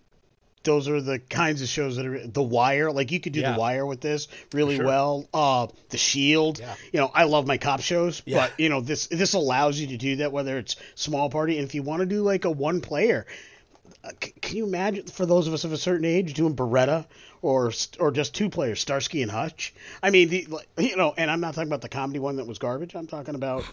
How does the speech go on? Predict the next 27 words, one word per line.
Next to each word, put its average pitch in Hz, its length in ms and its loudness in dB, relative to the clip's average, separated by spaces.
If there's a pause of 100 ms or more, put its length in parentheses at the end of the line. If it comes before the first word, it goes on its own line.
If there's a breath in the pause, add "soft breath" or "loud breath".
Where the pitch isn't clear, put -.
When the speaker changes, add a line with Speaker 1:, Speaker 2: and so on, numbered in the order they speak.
(120)
Speaker 1:
<laughs> - 220 -20
the 262 1080 6
show 170 300 4
that 165 120 4
was 139 140 -2
cool 190 520 0
and, 127 140 -6 (200 loud breath)
<laughs> - 160 -10
and, 339 760 8
uh, 262 200 2
you 208 60 -2
Speaker 2:
Yeah. 185 40 4
Speaker 1:
know, 156 160 0 (600 loud breath)
th-, 285 140 -8
you 254 60 6
know, 180 240 4 (140)
Fall 151 420 0
Guy, 180 280 2
all 202 220 4
these, 208 260 -2 (120)
all 175 340 0
of 196 60 2
Speaker 2:
A-Team. 156 40 -2
Speaker 1:
these 175 280 -2
things. 160 460 -2
A-Team, 180 580 2 (320 loud breath)
uh, 131 280 0